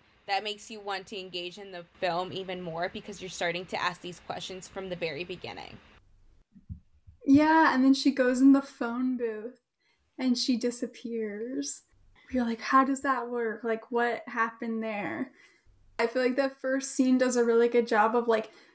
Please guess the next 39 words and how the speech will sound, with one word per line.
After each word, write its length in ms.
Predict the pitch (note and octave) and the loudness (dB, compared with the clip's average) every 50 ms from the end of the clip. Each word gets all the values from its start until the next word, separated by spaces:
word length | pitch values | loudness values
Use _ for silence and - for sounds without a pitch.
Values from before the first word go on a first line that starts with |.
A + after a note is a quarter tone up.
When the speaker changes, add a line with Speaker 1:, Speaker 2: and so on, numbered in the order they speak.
| _ _ | _ _
Speaker 2:
just, 380 | - C4 C4 B3+ - - - | 6 6 6 6 2 0 2
you 100 | C4+ C4 | 4 4
know, 380 | A#3+ A#3 G#3+ G3+ G#3 G#3 G#3 - _ _ _ _ _ _ | 4 4 0 0 -2 -4 -6 -10 _ _ _ _ _ _
throwing 480 | - C#4 C#4 C4+ B3+ B3+ C4 C4 B3+ B3 | 8 8 8 8 8 6 6 6 6 4
us 240 | B3 B3 - - C4+ | 2 -2 -2 2 4
in, 260 | B3 A#3+ A#3+ A#3+ A#3 | 4 4 4 2 2
like, 240 | A3 G#3 A#3+ - - _ _ | 0 -2 -2 -4 -10 _ _
en 320 | - A#3+ B3 A#3+ A#3+ A#3+ A#3+ | 0 4 6 6 8 8 8
media 360 | A#3+ A#3+ A#3 A#3 A#3+ A#3+ A#3 | 6 4 2 2 2 0 0
res, 680 | A#3 A#3 A#3 A3+ A3+ A3+ A3+ A3+ A3+ A3+ A#3+ B3 A#3+ - | 0 -2 -2 -2 -2 -2 -2 -4 -4 -4 -4 -6 -8 -8
as, 420 | - A3+ A3+ A3+ A3+ A3+ A3+ A3+ | -8 -6 -6 -6 -6 -6 -6 -6
um, 380 | A#3 A#3+ A3+ A3 A3+ A#3 B3 A#3+ _ - _ _ _ _ _ _ | -6 -6 -6 -6 -4 -6 -6 -6 _ -20 _ _ _ _ _ _
the 100 | C#4+ C#4+ | -4 -4
film 460 | C#4 - - C4+ C4+ C#4 C4 C4 C4+ | -4 -4 -2 0 2 2 2 0 -2
scholars 720 | - - _ C#4+ C4 A#3+ A#3 A#3+ A#3+ B3 B3 B3+ B3+ B3 C4+ | -4 -8 _ -4 -4 -2 -2 -2 -4 -4 -4 -6 -6 -4 -2
would 180 | C4 C4 B3+ | -2 -2 -2
say. 560 | B3+ - - B3 A3+ A3+ A3+ A3+ A#3 C#4+ G4+ - - - _ _ - - | -2 -4 -4 -2 -2 -2 -2 0 2 2 2 2 -2 -10 _ _ -20 -20
<laughs> 340 | - - - - - _ - | -20 -20 -20 -20 -20 _ -12
Just 320 | - - C4 B3+ B3+ - | 0 0 0 0 0 -10
kind 240 | - - C#4 B3 A#3+ | -2 0 2 2 2
of 320 | A#3+ A#3+ A#3+ A#3 A#3 - _ _ _ _ _ _ _ _ _ | 0 0 -2 -4 -6 -14 _ _ _ _ _ _ _ _ _
immersing 680 | - B3 B3+ B3 A#3 A#3 A#3 A#3 A#3+ A#3+ - C4+ B3+ A#3+ | -2 0 0 0 0 0 -2 -2 -4 -2 -4 -4 -2 -2
us 200 | A#3 A#3+ A#3+ - | -4 -6 -6 -6
in 160 | - B3 A#3 | -6 -4 0
the 120 | A3+ A3+ A#3 | 2 2 4
world 380 | A#3 A3+ A3+ A3+ A3+ A3+ A3+ | 4 4 2 2 0 -2 -4
right 260 | B3+ A#3 A3 A3 A3 | -4 -4 -2 -2 -2
away, 580 | A3+ A3 A3 A3 A3 A3 A3 G#3+ A3 A3 A3 A3 - _ _ _ _ _ _ | 0 0 0 0 0 0 -2 -2 -2 -2 -4 -6 -8 _ _ _ _ _ _
and 200 | - B3+ B3 A#3 | -2 0 2 2
definitely, 300 | B3 B3 C4 A#3+ A#3 A3 | 2 0 0 -4 -2 -2
like 160 | A3+ A3+ A3 - | -4 -6 -6 -8
you 80 | C4+ | -6
said, 240 | - - - G#3 G#3 | -4 -4 -4 -4 0
giving 320 | - A#3 A3 A3 A#3 A3+ A#3 | 2 2 2 2 -2 -4 -4
us 160 | A#3 A#3 - | -6 -4 -4
a 60 | A3+ | -4
taste 500 | A3+ - - A3+ - A3 A3 G#3+ - - | -4 -4 -6 -2 -2 -2 -4 -4 -6 -8
of, 120 | A#3 A3 | -8 -6
like, 220 | A3+ - - - | -4 -6 -6 -6